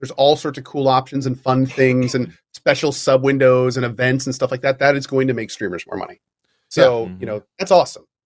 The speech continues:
Speaker 1: That's, that's, that's great. If they're gonna, if they wanna spend resources developing stuff, do more stuff like that.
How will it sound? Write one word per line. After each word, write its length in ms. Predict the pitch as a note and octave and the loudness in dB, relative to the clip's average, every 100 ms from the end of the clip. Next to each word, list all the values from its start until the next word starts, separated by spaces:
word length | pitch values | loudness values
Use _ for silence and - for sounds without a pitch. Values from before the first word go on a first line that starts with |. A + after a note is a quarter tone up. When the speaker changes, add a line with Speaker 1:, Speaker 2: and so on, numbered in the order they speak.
| _ | _
Speaker 1:
That's, 280 | B2+ B2+ - | -2 -2 -2
that's, 420 | C3 B2+ - - - _ _ _ _ _ _ _ _ - | 2 2 2 -10 -16 _ _ _ _ _ _ _ _ -14
that's 120 | B2 | -6
great. 220 | B2 G2 - | -2 -2 -6
If 60 | |
they're 80 | - | -10
gonna, 140 | C3 C#3 | -2 0
if 160 | B2+ | 0
they 120 | B2 | -4
wanna 200 | A2+ C3+ D3+ | -4 -4 -4
spend 180 | D#3 D#3 | -4 -2
resources 360 | E3+ F3 D#3+ | 0 0 0
developing 320 | C#3+ D#3+ E3+ F3+ | 0 0 0 0
stuff, 240 | F#3+ F#3 | -2 0
do 80 | C#3 | -2
more 120 | C#3+ | -6
stuff 180 | C3+ B2+ | -6 -8
like 120 | A2+ | -8
that. 180 | - | -12